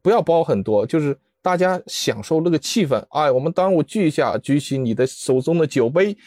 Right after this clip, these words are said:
啊，用那句话怎么来说的？“来，来，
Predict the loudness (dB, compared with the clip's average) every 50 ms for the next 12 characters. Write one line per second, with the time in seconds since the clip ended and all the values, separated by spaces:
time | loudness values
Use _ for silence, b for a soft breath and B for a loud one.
0 | b b b b b b b b b -2 -2 -2 -2 -2 -4 -2 0 2 2 4
1 | 4 2 2 2 2 2 2 0 0 0 -2 -2 0 2 2 2 0 0 0 0
2 | 0 2 2 0 -4 -4 -4 -2 -2 -2 0 0 0